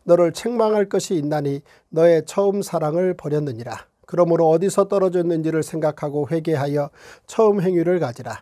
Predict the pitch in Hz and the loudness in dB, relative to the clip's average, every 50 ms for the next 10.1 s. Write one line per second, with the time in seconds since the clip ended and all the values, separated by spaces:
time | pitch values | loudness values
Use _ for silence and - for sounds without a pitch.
0 | _ _ - 165 165 165 165 160 160 160 - 170 165 175 175 175 160 175 170 165 | _ _ -2 0 2 2 2 0 0 0 0 2 4 4 4 4 4 4 4 4
1 | 160 165 165 160 156 151 160 156 135 180 180 170 180 180 180 170 175 175 165 151 | 4 4 2 2 2 0 -2 -4 -2 -4 -2 0 2 2 2 2 2 0 0 0
2 | 147 151 147 143 131 143 139 139 - _ _ _ _ _ - 147 156 151 156 156 | 0 -2 -4 -4 -6 -6 -8 -10 -12 _ _ _ _ _ -4 -2 0 2 2 2
3 | 156 156 147 156 147 135 - 151 139 - 165 151 151 147 143 143 160 165 160 - | 2 2 0 0 -2 -2 -2 -4 -4 -2 -2 -2 -2 -2 -2 0 0 0 0 0
4 | - 196 196 - 190 185 185 185 185 175 - - 170 160 - 160 156 156 156 151 | -4 -4 -2 0 0 2 4 2 2 0 0 -6 -6 -2 -2 -2 -2 0 0 -2
5 | 151 143 - 165 160 147 156 147 147 151 151 143 143 127 127 120 120 110 - _ | -2 -2 -2 -4 -4 -4 -4 -6 -4 -4 -4 -4 -6 -8 -8 -10 -10 -12 -12 _
6 | _ _ - 170 175 170 165 170 170 160 165 170 170 190 185 175 170 170 185 170 | _ _ 0 2 2 4 4 4 4 4 2 4 4 4 4 4 4 2 2 0
7 | - - 165 147 - - 160 143 139 135 139 _ _ _ _ _ - 170 160 160 | 2 -2 -2 -2 -2 -4 -4 -4 -4 -6 -8 _ _ _ _ _ -6 -2 0 2
8 | 160 160 156 156 160 160 185 185 185 175 165 175 170 170 175 156 175 190 180 175 | 4 4 4 2 0 2 2 4 6 6 6 6 4 4 2 2 0 0 0 0
9 | 170 170 160 160 156 165 170 170 165 151 156 156 160 151 139 120 - 120 110 - | 0 -2 -4 -2 -2 0 0 2 2 0 0 -2 -4 -6 -8 -12 -12 -14 -14 -16
10 | - | -20